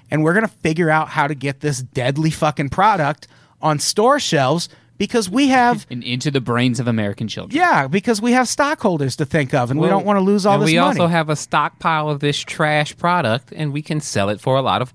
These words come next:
Speaker 3: money.
Speaker 1: Right.
Speaker 3: Yeah, let's do this.
Speaker 1: And Hayes left the F D A in nineteen eighty-three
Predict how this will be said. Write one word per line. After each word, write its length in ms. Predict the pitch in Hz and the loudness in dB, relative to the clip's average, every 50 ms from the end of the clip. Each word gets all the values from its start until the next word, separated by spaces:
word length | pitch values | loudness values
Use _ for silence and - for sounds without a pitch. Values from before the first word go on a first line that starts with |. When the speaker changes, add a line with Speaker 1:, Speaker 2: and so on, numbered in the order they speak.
| - | -14
Speaker 3:
money. 280 | 339 320 285 143 87 - _ _ _ _ _ - | -12 -10 -8 -10 -10 -12 _ _ _ _ _ -2
Speaker 1:
Right. 280 | 220 240 254 131 - _ _ - | 0 0 0 -2 -6 _ _ -12
Speaker 3:
Yeah, 220 | 285 381 392 320 160 - | -12 -10 -10 -12 -12 -14
let's 120 | 190 226 | -16 -16
do 180 | - - 370 381 | -12 -10 -8 -8
this. 260 | 202 139 92 - - _ _ _ _ - - | -8 -8 -10 -12 -18 _ _ _ _ -4 0
Speaker 1:
And 380 | 185 185 185 190 185 175 180 - - | 2 2 4 4 4 2 2 0 -4
Hayes 480 | - 127 180 220 226 240 254 269 220 170 | -4 0 2 2 4 4 2 0 -2 -2
left 320 | 160 175 180 196 196 - | 0 2 2 2 2 -2
the 140 | - 220 190 | -4 -2 0
F 160 | 185 185 - | 0 0 0
D 160 | - 190 180 170 | -2 0 0 2
A 140 | 165 160 | 2 2
in 180 | 160 - 156 151 | 0 0 0 0
nineteen 460 | 151 156 160 151 - - 180 180 170 | 0 0 -2 -2 -4 -2 0 0 0
eighty-three 880 | 151 127 151 160 160 160 143 - - - 156 160 156 143 135 131 135 - | 2 2 2 2 2 2 0 -2 -4 -2 0 2 2 2 2 0 -2 -4